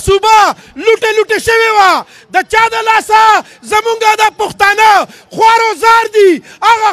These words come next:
خلکه کلا او جلسې او جلوسونه کولی شي. ما ورته ایسارئ، دا قانون تاسو منئ؟ نو ملګرو، دا جنگ چې کم دی، دا د پاکستان د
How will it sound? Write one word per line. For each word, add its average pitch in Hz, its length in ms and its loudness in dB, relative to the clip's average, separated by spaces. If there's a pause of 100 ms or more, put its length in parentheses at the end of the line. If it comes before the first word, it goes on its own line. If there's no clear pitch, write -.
(100)
خلکه 427 340 -2 (100)
کلا 415 220 0
او 415 60 -2
جلسې 381 440 -6
او 415 60 -2
جلوسونه 392 520 -2
کولی 403 300 -2
شي. 359 220 -2 (360)
ما 370 220 0
ورته 440 260 0
ایسارئ، 427 560 0 (380)
دا 415 80 2 (160)
قانون 440 420 -2
تاسو 659 200 -2 (100)
منئ؟ 494 280 2 (520)
نو 262 120 -2
ملګرو، 370 520 0 (320)
دا 320 240 0
جنگ 381 380 -4
چې 349 60 -8 (120)
کم 359 140 -2
دی، 330 200 0 (320)
دا 392 440 2 (280)
د 339 160 -4
پاکستان 381 880 -2 (240)
د 330 40 -2